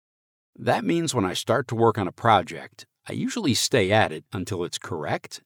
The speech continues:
and complete, which is great, until you forego other things that really need your attention, like eating or exercise or your family.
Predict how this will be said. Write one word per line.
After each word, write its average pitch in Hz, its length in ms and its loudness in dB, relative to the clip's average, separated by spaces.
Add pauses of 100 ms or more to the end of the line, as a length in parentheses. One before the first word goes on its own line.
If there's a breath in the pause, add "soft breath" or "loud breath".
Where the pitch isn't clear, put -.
and 120 160 0
complete, - 640 -6 (680)
which 104 240 -4
is 127 100 -2
great, - 520 -4 (400)
until 139 300 -2
you 269 140 0
forego 147 440 6
other 170 240 4
things 104 320 -2
that 143 200 -2
really 135 380 0
need 160 240 -2
your 117 140 4
attention, 135 580 -2 (460)
like - 260 -8
eating 131 560 6 (100)
or 76 140 -6
exercise 110 960 2 (280)
or 110 80 0
your 95 120 -2
family. 82 680 -2